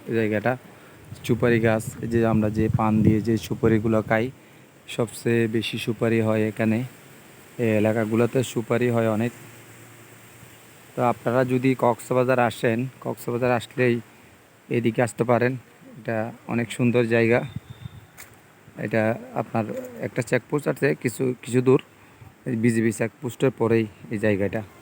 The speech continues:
এটা সুইংহালি মানে বিক্স, এ,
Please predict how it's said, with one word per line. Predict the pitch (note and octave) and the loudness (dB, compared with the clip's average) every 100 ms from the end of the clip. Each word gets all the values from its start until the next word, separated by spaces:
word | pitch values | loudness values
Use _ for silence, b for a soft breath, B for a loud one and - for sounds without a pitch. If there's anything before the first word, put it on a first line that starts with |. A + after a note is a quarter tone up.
| - - - - - - | -20 -20 -20 -20 -16 -10
এটা | C3 | -6
সুইংহালি | C3 C3 C3+ C3 C3+ C3+ C3+ C#3 - - | -4 -2 0 2 4 6 6 2 -4 -4
মানে | A#2+ B2 | 0 0
বিক্স, | A2+ A2+ G#2 - A#2+ | 2 0 0 -8 -8
এ, | A#2 A#2 | -6 -4